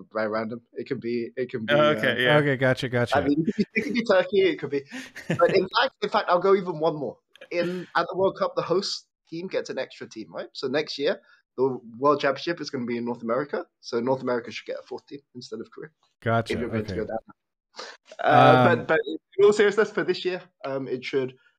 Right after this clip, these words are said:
Speaker 1: you shouldn't have four L P L and four L C K teams, 'cause there was a real chance where it looked like before F P X collapsed that you were gonna have four L P L and four L C K teams in the quarterfinals, and that would have killed interest in the entire tournament,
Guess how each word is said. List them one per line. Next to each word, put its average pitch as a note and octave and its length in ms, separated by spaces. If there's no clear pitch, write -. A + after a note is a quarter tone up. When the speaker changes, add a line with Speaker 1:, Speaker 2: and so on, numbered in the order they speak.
Speaker 1:
you C3 100
shouldn't C#3 260
have C#3 180
four C3 160
L B2 80
P B2+ 140
L A#2+ 100
and A#2 240
four B2+ 140
L A#2+ 60
C - 140
K B2 120
teams, F3 240
'cause - 280
there C#3+ 160
was C#3+ 160
a C3 80
real E3 340
chance F3+ 480
where C3 140
it G2 80
looked C#3 320
like A#2+ 280
before A#2+ 260
F - 120
P A2+ 100
X - 160
collapsed - 420
that B2 100
you C3 80
were C3+ 80
gonna C#3+ 180
have C3+ 280
four D#3 200
L C3+ 140
P C3+ 140
L C#3 140
and C3+ 120
four A#2+ 180
L A2 60
C - 160
K A#2+ 140
teams B2 240
in A2+ 80
the A2 60
quarterfinals, B2 580
and A2 100
that A#2 100
would A#2 120
have - 100
killed G#2 240
interest G#2 360
in G#2+ 60
the G#2+ 80
entire G#2 280
tournament, - 340